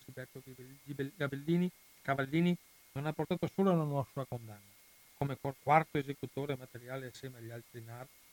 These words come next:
Mambro, Fioravanti, Savardini, ma ha fatto anche emergere preziosi elementi che collegano gli attentatori ai servizi segreti.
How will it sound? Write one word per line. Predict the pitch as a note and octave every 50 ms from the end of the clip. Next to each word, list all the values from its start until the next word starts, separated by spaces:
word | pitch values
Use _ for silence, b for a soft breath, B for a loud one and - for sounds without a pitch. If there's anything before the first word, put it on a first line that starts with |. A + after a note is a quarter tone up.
| - -
Mambro, | A2+ A#2+ B2+ B2+ B2 A2+
Fioravanti, | - C3+ A#2+ A#2 A2 A2+ A2+ - - A#2
Savardini, | - - A#2 A#2 A2 - A2+ G#2+ - - - - - - - -
ma | B2+ B2+
ha |
fatto | - D#3 D#3 - D#3+
anche | D3 - D3
emergere | C3 B2+ B2+ C#3 C3+ D#3 D#3+ E3+ E3 - _ - - - - -
preziosi | - E3 D3+ - - F#3+ E3+ F#3
elementi | F3+ E3 D3+ D3+ D#3+ F3 F3 - G3+
che | F#3+ F3+ E3+
collegano | - D3 C#3+ D3+ D#3+ D#3+ D3+
gli | C#3+ C3+
attentatori | B2+ - C#3 C3+ - C#3 C3 - B2+ B2+ C#3+ E3
ai | E3+ -
servizi | - D3 B2 B2+ C3 A#2+ _ _ - -
segreti. | - C#3+ A#2 G#2+